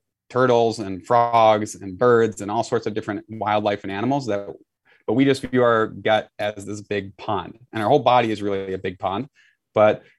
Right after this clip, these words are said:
one of the ponds is our digestive tract. And we have tons of different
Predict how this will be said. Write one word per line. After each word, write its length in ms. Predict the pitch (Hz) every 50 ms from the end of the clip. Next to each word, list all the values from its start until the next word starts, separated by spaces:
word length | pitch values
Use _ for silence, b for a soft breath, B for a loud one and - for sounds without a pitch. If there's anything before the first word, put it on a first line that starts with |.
| b
one 180 | _ 113 117 131
of 40 | 131
the 80 | 123
ponds 440 | - - 113 104 104 104 107 110 110
is 240 | - - 110 110 101
our 120 | 107 104
digestive 540 | 101 107 104 101 104 104 - _ _ 98 95
tract. 360 | - - 95 101 135 - _ _ _ _ b b b b b b b b _ _ _
And 340 | 113 107 104 104 104 107
we 180 | - - 107 104
have 340 | 107 110 113 110 104 107 _
tons 440 | - - - - 120 127 131 127 123
of 140 | 123 110 110
different 440 | 117 104 - - 120 113 107 -